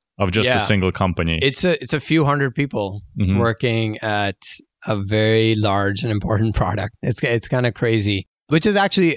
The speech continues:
Speaker 2: I mean, Reddit's a bit of an anomaly, like, for how big it is and how many users
Speaker 1: Mm-hmm.
Speaker 2: it serves. We're actually pretty small.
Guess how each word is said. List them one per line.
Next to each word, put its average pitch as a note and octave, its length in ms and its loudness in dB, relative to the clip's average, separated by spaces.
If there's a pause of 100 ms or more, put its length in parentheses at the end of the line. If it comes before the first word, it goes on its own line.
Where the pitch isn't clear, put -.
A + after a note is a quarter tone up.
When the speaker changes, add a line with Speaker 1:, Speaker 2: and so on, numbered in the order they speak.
Speaker 2:
I - 220 -8
mean, C3+ 180 2
Reddit's C#3+ 320 2
a C3 60 0
bit A#2+ 320 -2
of A#2 100 2
an A#2+ 120 0
anomaly, B2 680 0
like, G#2+ 400 -4 (320)
for C3 120 2
how C3+ 240 2
big B2 240 0
it B2 140 2
is C3+ 240 2
and A#2 120 0
how A#2 160 0
many A2+ 140 0
users G#2+ 480 2
Speaker 1:
Mm-hmm. G2+ 140 2
Speaker 2:
it F2+ 60 -2
serves. B2 420 -2
We're G#2+ 120 0
actually G#2 440 -2
pretty G2+ 280 0
small. A2 460 0